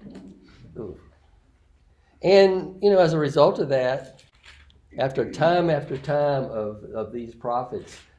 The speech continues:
calling out to the people and asking and promising them this rest, you know, and quietness and strength, um, Hi-, Israel and then Judah both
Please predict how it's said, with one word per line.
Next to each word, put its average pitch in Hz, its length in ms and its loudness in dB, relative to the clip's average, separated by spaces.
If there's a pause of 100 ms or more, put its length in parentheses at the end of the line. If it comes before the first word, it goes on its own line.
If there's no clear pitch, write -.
(120)
calling 123 420 0
out 110 200 -4
to 101 100 -8
the 98 140 -16
people 120 520 -10
and 92 300 -12
asking 104 560 -10
and 98 200 -14 (280)
promising 160 680 2
them 107 220 -4
this 101 260 -8
rest, 131 760 0 (880)
you 123 160 -4
know, 123 420 0 (100)
and 104 160 -8
quietness 147 960 -2 (320)
and 104 160 -10
strength, 131 680 -6 (680)
um, 113 540 -2 (600)
Hi-, 143 280 -4
Israel 156 640 -2
and 113 180 -4
then 127 200 -2
Judah 131 320 -4
both 135 560 2